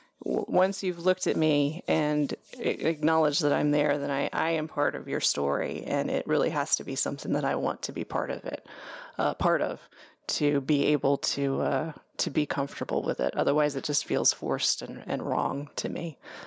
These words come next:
And in the case of Enola Holmes, I don't know if it was the sweetness and the innocence of the character or just the sort of lightheartedness of the story. I didn't have a problem with the fourth wall breaking with this one. I enjoyed it. I actually mostly found it totally hilarious.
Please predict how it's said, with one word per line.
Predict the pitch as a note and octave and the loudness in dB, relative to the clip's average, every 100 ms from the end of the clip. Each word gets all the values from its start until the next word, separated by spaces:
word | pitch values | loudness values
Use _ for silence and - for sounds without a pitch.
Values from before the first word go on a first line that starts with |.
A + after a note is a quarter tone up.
| - - | -14 -4
And | D3+ D3+ D3 | -2 0 0
in | D3 | -2
the | D3+ | 0
case | - F3+ - | 0 0 0
of | D3+ | 0
Enola | D#3 D#3+ D#3+ D#3 | 2 2 2 2
Holmes, | F3+ A3+ B3+ G#3 F#3+ F#3 - - | 4 6 6 4 0 0 -2 0
I | - | 0
don't | F#3+ F#3+ | 2 4
know | |
if | F#3 | 2
it | F#3+ | 4
was | F#3 F#3 | 2 2
the | F3+ | 2
sweetness | - F#3 F3 E3+ | 4 4 4 2
and | D3+ | 2
the | D3 | 2
innocence | D#3+ D#3 - D#3 - | 2 2 2 0 -2
of | D3+ D3+ | -4 -2
the | |
character | - D#3+ E3+ G3+ - G#3 G#3 - - - - - - _ _ - | 0 2 2 2 2 2 2 -4 -18 -16 -16 -20 -20 _ _ -2
or | E3 D#3+ D3+ | 2 4 4
just | D3 D3+ - | 2 2 2
the | D#3 | 2
sort | - D#3 | 2 2
of | D3+ D#3 | 2 2
lightheartedness | D3 D3+ C#3+ C#3 C#3+ C#3+ | 2 2 0 0 -2 -2
of | C#3 | -2
the | C#3 | 0
story. | - F#3 F#3 F3 E3+ | 2 4 4 4 2
I | - | 2
didn't | D#3+ F3 | 2 0
have | F3 E3 | 0 2
a | D#3 | 2
problem | - D3 D3+ D#3+ E3 - _ | 2 2 2 -2 -4 -8 _
with | F3+ | -2
the | F3 | 0
fourth | E3+ - E3 E3 | 0 0 0 4
wall | E3 | 4
breaking | E3 D#3+ E3 E3+ E3+ | 4 2 0 0 0
with | E3 | 0
this | D#3+ E3 - | 0 0 0
one. | D#3+ E3 - - - - | -2 -6 -10 -16 -16 -4
I | D#3+ | 0
enjoyed | D#3 D#3 D3+ D3 | 2 4 4 4
it. | D3 | 2
I | - | 0
actually | D#3 - D3 | -2 -2 0
mostly | D3 C#3+ - C#3+ | 0 0 0 -2
found | C#3+ C#3+ | -4 -2
it | C#3 | -2
totally | - D3 D#3 F3 | 0 -2 0 -4
hilarious. | D3 E3 D#3 C#3 - D3 - - | -2 0 0 0 0 0 0 -2